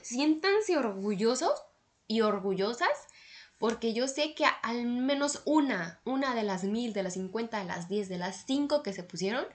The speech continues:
la pudieron, este, cumplir. Porque a pesar de ser un año tan, tan complicado, con tanta incertidumbre, este, cumplieron lo que se propusieron y yo les digo que felicidades,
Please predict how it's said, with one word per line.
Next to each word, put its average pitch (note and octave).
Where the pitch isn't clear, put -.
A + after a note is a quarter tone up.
la F#3
pudieron, G#3
este, F3
cumplir. G#3+
Porque B3+
a A#3+
pesar C4+
de E4+
ser E4+
un F4
año F#4
tan, A#3+
tan G#3+
complicado, G#3+
con C4+
tanta A3
incertidumbre, C4+
este, G#3
cumplieron B3+
lo D#4
que G#3
se G#3
propusieron A#3
y F3+
yo F#3
les G3+
digo A3+
que G3+
felicidades, F#3